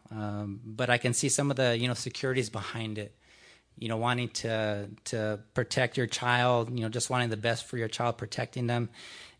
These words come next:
keeping them, keeping them within the faith, right? Um, within the family believers. You guys wanna start up a ministry for that? Setting up little kids? Nah. But, uh, that was the first stage, you know, the engagement. And then came the, the betrothal, as Mary and Joseph were at right now.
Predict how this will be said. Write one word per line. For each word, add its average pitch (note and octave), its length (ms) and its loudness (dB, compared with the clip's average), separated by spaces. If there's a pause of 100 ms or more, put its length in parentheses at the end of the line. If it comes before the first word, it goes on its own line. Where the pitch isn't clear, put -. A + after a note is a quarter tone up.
(120)
keeping B2+ 220 -2
them, B2+ 300 -2
keeping C3+ 280 -6
them B2+ 160 2
within B2+ 240 -2
the A#2+ 80 2
faith, B2+ 420 -2
right? C3+ 300 -4 (560)
Um, A2 560 -4 (260)
within A#2+ 240 -2
the A2+ 80 0
family B2 340 0
believers. A#2 760 -2 (560)
You - 60 -20
guys A#2 120 -2
wanna B2+ 160 0
start B2+ 220 2
up B2 60 -2
a A#2 40 -4
ministry C3 420 -4
for C#3 160 -8
that? C#3 220 -6 (320)
Setting - 240 -8
up B2 80 -8
little C3 160 -6
kids? - 560 -10 (1120)
Nah. F#2+ 320 -8 (680)
But, B2 320 0
uh, A#2 240 2
that B2+ 200 4
was D3 140 6
the C3 80 2
first C3+ 300 2
stage, C3+ 340 2
you A#2 80 0
know, A2 60 2
the A2 100 2
engagement. B2+ 720 0
And A#2 140 -6
then A2+ 180 2
came A#2+ 260 -2
the, A2+ 220 0
the G#2+ 60 -6
betrothal, B2 580 0
as A2 260 -2
Mary A2+ 280 -2
and G#2 80 -2
Joseph A#2 320 -2
were A#2 80 0
at A#2+ 180 0
right A#2+ 140 -2
now. B2+ 340 0